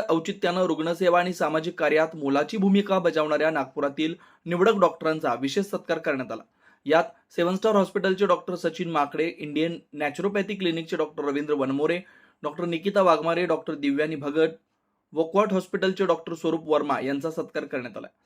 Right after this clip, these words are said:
जागतिक सीए दिनानिमित्त समाजकार्य, प्रामाणिक सेवा व आर्थिक क्षेत्रातील योगदानाची दखल घेत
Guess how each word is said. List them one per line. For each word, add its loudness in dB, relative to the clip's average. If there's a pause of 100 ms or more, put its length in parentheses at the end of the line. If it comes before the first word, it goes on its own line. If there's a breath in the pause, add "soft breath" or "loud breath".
(360)
जागतिक 2
सीए 4
दिनानिमित्त 2
समाजकार्य, 0
प्रामाणिक 0
सेवा -2
व 0
आर्थिक 0
क्षेत्रातील -2
योगदानाची -2
दखल 0
घेत 0